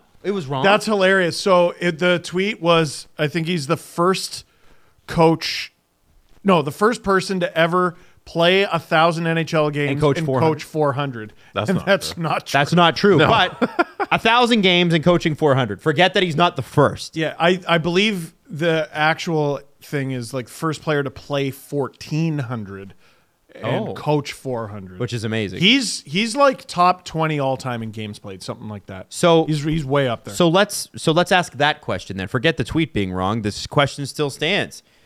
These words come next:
Speaker 1: Do you put Rod Brind'Amour in the Hall of Fame right now? He's won a cup as a player.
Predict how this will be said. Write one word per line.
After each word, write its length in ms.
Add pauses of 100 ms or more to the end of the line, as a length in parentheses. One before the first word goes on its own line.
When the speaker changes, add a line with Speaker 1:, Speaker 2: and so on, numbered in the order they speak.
(300)
Speaker 1:
Do 120
you 120
put 320
Rod 320
Brind'Amour 480
in 120
the 80
Hall 180
of 80
Fame 260
right 220
now? 200
He's 140
won 220
a 60
cup 260
as 100
a 60
player. 440